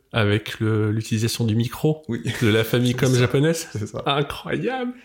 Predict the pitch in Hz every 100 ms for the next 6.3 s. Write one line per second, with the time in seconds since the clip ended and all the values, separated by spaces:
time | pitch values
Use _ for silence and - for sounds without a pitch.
0 | _ _ - - - 120 117 131 160 170
1 | - 131 123 - 190 147 - 143 113 113
2 | 104 104 104 120 113 135 101 - 95 92
3 | 113 147 160 - - 104 107 127 123 98
4 | 98 - 101 - - _ 180 170 117 -
5 | - - 139 - - 107 110 123 117 104
6 | - 98 117